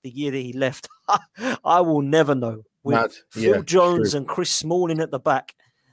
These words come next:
Speaker 2: Very
Speaker 1: you know,
Speaker 2: true.
Speaker 1: with thirty-eight-year-old Paul Scholes in the middle,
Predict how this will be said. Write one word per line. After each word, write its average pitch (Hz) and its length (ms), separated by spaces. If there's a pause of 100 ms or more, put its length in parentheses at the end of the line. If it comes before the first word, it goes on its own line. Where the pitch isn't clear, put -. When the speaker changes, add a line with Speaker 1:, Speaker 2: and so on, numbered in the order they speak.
(120)
Speaker 2:
Very 104 220
Speaker 1:
you 98 60
know, 123 140
Speaker 2:
true. 135 100
Speaker 1:
with 143 120
thirty-eight-year-old 160 1400
Paul 151 200
Scholes 147 440
in 143 80
the 135 80
middle, 127 380